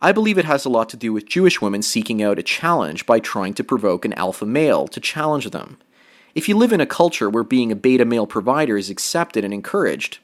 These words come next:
then alpha males are usually in short supply. Or many men simply give up on trying to become alpha males because it's easier just to become a beta. But at the same time, that doesn't mean that women are happy with this.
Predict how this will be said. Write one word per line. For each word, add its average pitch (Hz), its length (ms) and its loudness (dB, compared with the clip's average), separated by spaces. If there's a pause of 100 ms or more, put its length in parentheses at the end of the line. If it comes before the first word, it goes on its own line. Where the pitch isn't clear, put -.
(100)
then 151 140 -2
alpha 127 300 -2
males 120 380 0
are 117 40 -2
usually 110 420 -4
in 120 60 -6
short 101 320 -4
supply. 113 640 0 (440)
Or 160 100 2
many 196 220 4
men 151 180 4
simply 131 320 0
give 120 200 2
up 143 220 4
on 110 80 2
trying 104 320 -4
to 117 100 -6
become 107 340 -6
alpha 95 320 -6
males 113 560 -2
because 123 280 -10
it's 113 200 -10
easier 147 320 -2
just 101 220 -6
to 117 60 -4
become 104 300 -8
a 107 60 -2
beta. 120 540 0 (480)
But 160 100 0
at 160 60 -6
the 175 60 0
same 226 300 2
time, 120 260 -2
that 123 120 0
doesn't 131 280 0
mean 120 140 -2
that 107 120 -6
women 131 200 -2
are 98 80 -4
happy 185 400 -4
with 80 200 -8
this. - 340 -10